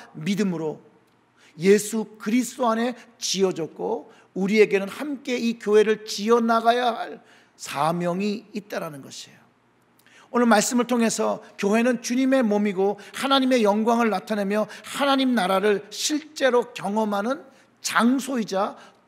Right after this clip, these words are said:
통로라는 것이에요. 그것이 바로 교회인 것이에요. 그리고 그 교회의 몸된 이들이 바로 여러분이라는 것이죠. 거룩한 사람들이라는 것이죠.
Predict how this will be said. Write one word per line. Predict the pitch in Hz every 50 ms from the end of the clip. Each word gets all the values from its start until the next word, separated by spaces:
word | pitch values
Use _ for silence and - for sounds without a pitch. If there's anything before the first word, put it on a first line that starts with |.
| _ _
통로라는 | - - 339 349 339 320 285 240 185 135 127 139 156
것이에요. | 147 147 - - - - _ _ _ _ _ _ _ _ _ _ _ -
그것이 | - 214 226 226 220
바로 | 208 226 220 240 233 - -
교회인 | - - 294 294 277 262 226 190
것이에요. | 170 147 139 - - 160 139 - - - _ _ _ _ _ _ _ _ _ _ _ _ _ _ -
그리고 | 220 220 226 233
그 | 226 - 254 233 -
교회의 | - 214 226 247 254 254 262 269 269 254
몸된 | 214 202 220 247 269 285 285 285 277 262 233
이들이 | 220 185 196 202 233 247 - - - - -
바로 | - - 202 214 233 277 - - - - - - 160
여러분이라는 | 160 165 196 247 247 294 277 226 165 - 165 160 170 160
것이죠. | - - - - - - - _ _ _ _ _ _ _ _ _ _ _ _ _ _ _ _ _ _ _ _ _ _ _ _ _ _ _ _ _
거룩한 | - - 165 180 262 - - - 240 285 220
사람들이라는 | 214 185 - 104 95 92 87 87 67 -
것이죠. | - - _ _ _ _ _ _